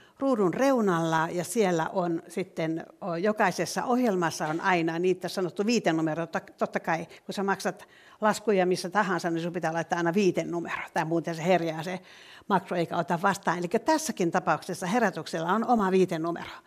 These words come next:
ja se on kahdeksan nolla kaksi kahdeksan. Elikkä, mm, ei sun tarvi niin kauhean mieleen panna sitä, ö, sitä tilinumeroakaan. Kyllä sä sen näet siellä sitten, kun sä katsot herätystä. Ja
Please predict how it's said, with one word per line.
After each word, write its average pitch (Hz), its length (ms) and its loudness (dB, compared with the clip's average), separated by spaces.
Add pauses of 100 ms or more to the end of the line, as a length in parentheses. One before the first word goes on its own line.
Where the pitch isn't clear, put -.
(320)
ja 208 80 2
se 185 140 2
on 165 80 0
kahdeksan 160 520 0
nolla 147 280 0
kaksi - 340 -6
kahdeksan. - 600 -6 (1040)
Elikkä, 185 460 2 (800)
mm, 233 280 4 (380)
ei 233 140 2
sun 233 160 0
tarvi 240 280 2
niin 233 180 0
kauhean 220 400 2 (220)
mieleen 208 480 2
panna 202 240 0
sitä, 196 180 -4 (320)
ö, - 40 -8 (320)
sitä 196 360 -2 (1160)
tilinumeroakaan. 196 1120 4 (460)
Kyllä 175 200 0
sä 226 140 -2
sen 254 180 2
näet 214 260 2
siellä 180 240 2
sitten, 202 260 -4
kun 185 120 -6
sä 180 80 -6
katsot 170 340 -6
herätystä. 170 560 -4
Ja 170 180 -6